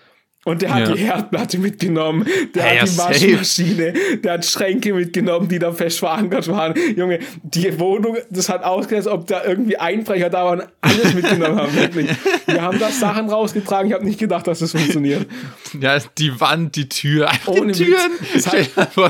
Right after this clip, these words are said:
Speaker 2: du nimmst die Türen mit.
Speaker 1: Es hat nur gefehlt, dass wir das Waschbecken mitnehmen, ohne Scheiß. Und die Badewanne, der Rest ist noch drin, aber, also der Rest ist raus, aber die zwei sind noch drin. Heilige
Speaker 2: Herrlich.
Speaker 1: Kacke, ey. Ja. Ja,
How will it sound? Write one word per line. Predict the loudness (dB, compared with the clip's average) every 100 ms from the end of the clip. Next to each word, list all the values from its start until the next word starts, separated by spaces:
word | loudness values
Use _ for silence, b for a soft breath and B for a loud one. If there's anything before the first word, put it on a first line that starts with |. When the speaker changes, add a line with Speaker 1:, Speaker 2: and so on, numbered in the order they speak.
| 2
Speaker 2:
du |
nimmst | -4 -4 -10
die | -6
Türen | -4 -2 0 0 -2
mit. | -2
Speaker 1:
Es | -2
hat | 0
nur | 0 -2
gefehlt, | -2 -2 0
dass | -2
wir |
das | -2 -2
Waschbecken | -2 -2 -2 0 0
mitnehmen, | 0 0 0 0
ohne | 0 2
Scheiß. | 4 2 2 0 -2 -2 -4 -2
Und | -2 0
die | 0
Badewanne, | 2 2 2 0 0 -2 -2
der | -2
Rest | 0 2 0
ist | 0
noch | -2
drin, | 0 0 2
aber, | 2 0
also | 0 0
der | 0
Rest | 0 0
ist | -2 0
raus, | 0 0 0
aber | 0 0
die | -2 -2
zwei | -2 -2
sind | -2
noch | -4
drin. | -4 -4 -6 B B B -6
Heilige | -2 0 0
Speaker 2:
Herrlich. | -2 -4
Speaker 1:
Kacke, | -4 -4 -4 -4
ey. | -4 -6 -8 -6
Ja. |
Ja, | -6